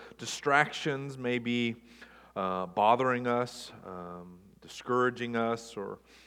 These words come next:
worries that may be on our minds, Lord, I pray that we would find comfort in your word, that we be reminded that your gifts and your calling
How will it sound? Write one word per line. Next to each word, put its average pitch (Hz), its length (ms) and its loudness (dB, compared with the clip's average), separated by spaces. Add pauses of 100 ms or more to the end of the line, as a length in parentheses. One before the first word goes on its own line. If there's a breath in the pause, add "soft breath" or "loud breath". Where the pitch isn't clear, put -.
(120 loud breath)
worries 135 580 8
that 131 140 -6
may 113 220 0
be 117 460 -4
on 110 180 -4
our 104 340 -2
minds, 104 520 -2
Lord, 104 160 -2
I 104 100 2
pray 104 280 2
that 98 160 0
we 101 160 -4
would 95 200 -4
find 92 300 -8
comfort 123 640 -4 (680 loud breath)
in 107 100 -6
your 101 140 -2
word, 117 580 4
that 104 140 -12
we 104 160 -4
be 104 180 -4
reminded 110 840 2
that 101 180 -2
your 95 300 0 (100)
gifts 113 420 -2
and 104 160 -14
your 101 140 -6
calling 107 800 -2